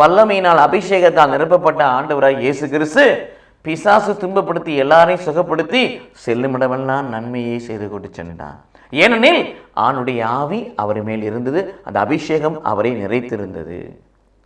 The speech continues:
பார்வையற்றோர் பார்வை பெறுவர், மத்தேயு ஐந்து எட்டில் வாசிப்பது போல, இதயத்தில் சுத்தமுள்ளவர்கள், சுத்தமுள்ளவர்கள், பரிசுத்தமுள்ளவர்கள் இறைவனை காண்பார்கள். ஒடுக்-, சிறைப்பட்டோருக்கு விடுதலை, சிறைப்பட்டோருக்கு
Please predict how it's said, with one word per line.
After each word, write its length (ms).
பார்வையற்றோர் 840
பார்வை 400
பெறுவர், 500
மத்தேயு 460
ஐந்து 320
எட்டில் 380
வாசிப்பது 480
போல, 180
இதயத்தில் 600
சுத்தமுள்ளவர்கள், 840
சுத்தமுள்ளவர்கள், 680
பரிசுத்தமுள்ளவர்கள் 720
இறைவனை 640
காண்பார்கள். 1040
ஒடுக்-, 260
சிறைப்பட்டோருக்கு 800
விடுதலை, 580
சிறைப்பட்டோருக்கு 1080